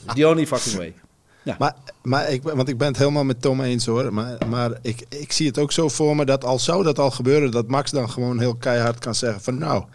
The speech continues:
Speaker 2: maar ik zit hier wel prima." Dus ja, dat, eh, dat, dat er, zeg maar, dat romantische gevoel van kampioen met Ferrari, dat leeft bij mij helemaal niet.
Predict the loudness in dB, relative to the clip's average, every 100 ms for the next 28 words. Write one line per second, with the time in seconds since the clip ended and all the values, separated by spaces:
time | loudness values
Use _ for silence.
0 | -20 -16 -4 -2 0 -2 0 0 -2 -2
1 | -4 -2 -2 -2 2 2 0 -2 -4 -4
2 | -4 -6 -8 -8 -8 -6 -8 -12 -14 -20
3 | -16 -6 0 2 2 2 2 2 4 4
4 | 4 0 0 0 2 2 0 0 0 0
5 | 0 0 0 2 4 6 4 2 2 2
6 | 2 0 -2 0 0 -2 -4 -8 -12